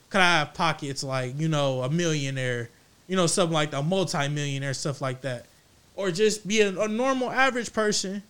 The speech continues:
with my own little business, but making decent money to where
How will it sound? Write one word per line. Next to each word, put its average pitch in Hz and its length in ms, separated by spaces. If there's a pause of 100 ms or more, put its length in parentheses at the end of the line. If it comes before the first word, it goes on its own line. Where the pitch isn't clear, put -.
(360)
with 240 140
my 233 120
own 180 260
little 165 180
business, 170 580
but 185 200
making 202 440
decent 190 460
money 190 260
to 180 100
where 175 380